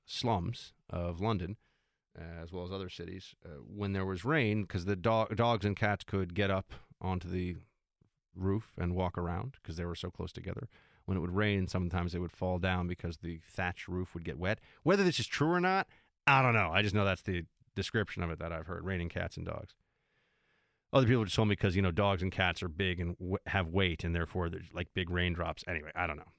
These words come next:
Point being, um, that's what people tell you on your vacation, and that's never really all that helpful. Um, but back to the budget deal. Uh, we were, we were, at this point,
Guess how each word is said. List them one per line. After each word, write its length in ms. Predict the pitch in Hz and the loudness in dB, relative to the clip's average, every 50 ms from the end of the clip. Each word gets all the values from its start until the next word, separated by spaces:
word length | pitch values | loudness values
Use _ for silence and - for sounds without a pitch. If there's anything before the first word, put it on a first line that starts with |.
| _ _ | _ _
Point 220 | - 160 160 135 | 4 4 4 4
being, 280 | 101 113 92 82 123 - _ _ _ _ _ _ _ - _ _ - | 2 0 0 0 -4 -8 _ _ _ _ _ _ _ -20 _ _ -10
um, 500 | 85 87 87 87 87 87 87 85 80 - _ _ _ _ _ _ _ _ _ - | -8 -6 -4 -2 -2 -2 -4 -6 -8 -10 _ _ _ _ _ _ _ _ _ -6
that's 220 | 95 110 107 - | -4 -4 -4 -2
what 60 | 101 | -4
people 140 | 101 98 95 - | -4 -4 -4 -4
tell 140 | - 95 | -2 -2
you 80 | 92 87 | -2 -2
on 60 | 85 | -2
your 80 | 85 82 | -2 -2
vacation, 520 | 80 82 - - 82 82 - - 85 85 | -4 -6 -6 -6 -6 -6 -6 -6 -8 -6
and 100 | 80 78 | -6 -4
that's 180 | 85 82 - - | -6 -6 -4 -2
never 220 | 98 92 87 85 | 0 0 0 0
really 220 | 85 85 85 85 82 | -2 -2 -4 -4 -4
all 120 | 82 82 | -6 -6
that 140 | 80 80 - | -6 -8 -8
helpful. 440 | - - - - - - - - - _ _ _ _ _ _ _ _ _ _ _ _ _ _ _ _ - 67 | -10 -12 -12 -16 -18 -18 -20 -20 -20 _ _ _ _ _ _ _ _ _ _ _ _ _ _ _ _ -18 -16
Um, 320 | 71 73 71 71 73 80 | -14 -14 -14 -14 -14 -8
but 260 | - 92 87 82 80 98 | -4 -2 -2 -2 -2 0
back 280 | 95 98 101 95 - - | 0 0 0 0 -2 -4
to 160 | - 92 87 | -4 -2 -2
the 340 | 82 85 85 85 85 87 - - | -2 -2 -2 -2 -4 -4 -6 -6
budget 640 | 87 95 98 95 87 85 90 92 - - - - _ - 87 82 | -2 0 0 0 0 0 -2 -4 -4 -6 -14 -20 _ -14 -14 -10
deal. 640 | 80 85 85 82 78 - - - - - 90 95 - _ - | -8 -6 -6 -6 -8 -10 -12 -14 -16 -18 -20 -20 -20 _ -10
Uh, 320 | - 82 80 80 82 80 80 | -8 -6 -4 -4 -4 -4 -4
we 260 | 85 92 104 110 113 | -2 0 0 0 2
were, 600 | 113 113 113 113 110 110 110 107 - - 107 - - _ | 2 2 2 2 2 2 0 0 -2 -4 -8 -8 -8 _
we 220 | - 120 127 127 123 | -6 -4 -2 -2 0
were, 440 | 123 123 120 120 120 120 120 117 - _ _ _ _ _ _ _ _ _ _ _ _ _ _ _ _ _ _ _ | 0 0 0 0 0 0 -2 -4 -6 _ _ _ _ _ _ _ _ _ _ _ _ _ _ _ _ _ _ _
at 120 | - 104 98 | -4 0 2
this 220 | 113 117 - - | 2 0 0 -2
point, 360 | - - 90 87 87 98 - | -4 -4 -4 -2 -2 -4 -6